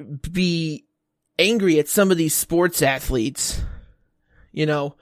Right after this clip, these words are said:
wanting to, it, it, my, it, W W E is one thing because, like we talked about, or like Dave talked about on the podcast beforehand, before I came on, um,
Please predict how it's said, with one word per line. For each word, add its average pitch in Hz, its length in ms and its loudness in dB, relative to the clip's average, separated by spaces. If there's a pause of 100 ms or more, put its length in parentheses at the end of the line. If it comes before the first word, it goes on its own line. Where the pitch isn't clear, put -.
(560)
wanting 180 640 2
to, 160 580 -2 (500)
it, 170 380 -4
it, 196 140 -2
my, 240 360 8
it, 202 140 0
W 277 220 6
W 269 80 0
E 254 160 2
is 190 100 0
one 190 240 0
thing 139 240 -8
because, 147 460 0 (720)
like 202 180 4
we 226 100 0
talked 208 240 4
about, 185 460 4
or 175 160 8
like 170 180 4
Dave 196 220 6
talked 180 280 4
about 139 440 -4
on 160 140 0
the 151 80 -4
podcast 147 560 -2
beforehand, 151 500 -2
before 143 260 0
I 151 120 4
came 143 260 4
on, 131 160 -6 (880)
um, 143 520 -4